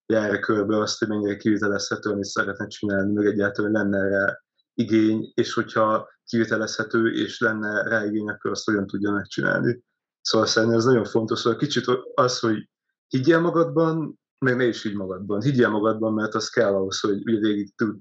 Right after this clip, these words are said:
csinálni, viszont ne is higgy magadban, úgymond, mert ugye szerintem az is, hogyha az emberben van egy ilyen egészséges kételkedés saját magával szemben, hogy ne az legyen, hogy egy olyan projektre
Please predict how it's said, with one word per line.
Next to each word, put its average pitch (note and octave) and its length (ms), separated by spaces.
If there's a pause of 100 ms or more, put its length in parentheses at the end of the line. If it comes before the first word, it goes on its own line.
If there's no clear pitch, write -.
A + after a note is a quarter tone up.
(120)
csinálni, G#2+ 640 (320)
viszont B2 480
ne D3 120
is - 140
higgy G#2+ 120
magadban, G#2+ 720 (340)
úgymond, A2+ 480
mert A2+ 380 (360)
ugye A2+ 480 (160)
szerintem C3+ 360
az C3+ 60
is, A#2 120
hogyha A2 200
az G#2+ 80
emberben G#2+ 360
van A2 180
egy G2+ 140
ilyen G2+ 360
egészséges G#2 1040 (1080)
kételkedés A2+ 680
saját G#2+ 240
magával G#2+ 500
szemben, G#2+ 400
hogy G#2+ 140
ne A2 140
az G2 120
legyen, G#2 280
hogy G2+ 200
egy G2+ 160
olyan G#2 200
projektre G#2 720